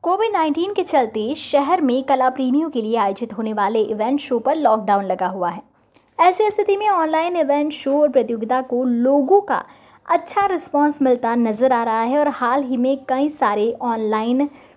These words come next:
कॉम्पिटिशन हुए हैं जिनमें लोगों ने बढ़ चढ़कर हिस्सा लिया है। ऐसे ही इंदौर में क्लोज टेक ग्रुप ने Emerging Face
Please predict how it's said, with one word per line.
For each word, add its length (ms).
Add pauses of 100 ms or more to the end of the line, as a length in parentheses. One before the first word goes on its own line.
(140)
कॉम्पिटिशन 640
हुए 280
हैं 320
जिनमें 320
लोगों 340
ने 120
बढ़ 240
चढ़कर 440
हिस्सा 400
लिया 240
है। 120 (600)
ऐसे 300
ही 240
इंदौर 380
में 380 (400)
क्लोज 440
टेक 420
ग्रुप 380
ने 200 (260)
Emerging 540 (140)
Face 320